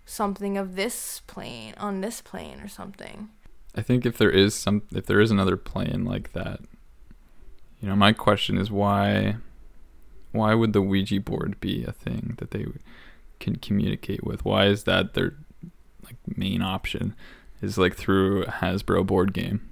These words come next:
Speaker 1: Yeah,
Speaker 2: that
Speaker 1: exactly. I mean, that's, like, what everyone's main argument with why it isn't real. They're like, "It was literally created to entertain." Like, it was created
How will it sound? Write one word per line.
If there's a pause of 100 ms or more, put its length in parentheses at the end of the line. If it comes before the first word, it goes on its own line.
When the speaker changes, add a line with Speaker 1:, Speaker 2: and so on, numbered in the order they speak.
Speaker 1:
Yeah,
Speaker 2:
that (360)
Speaker 1:
exactly.
I
mean,
that's,
like,
what
everyone's
main
argument
with
why
it (280)
isn't
real.
They're
like, (340)
"It
was
literally (540)
created (140)
to
entertain."
Like,
it
was
created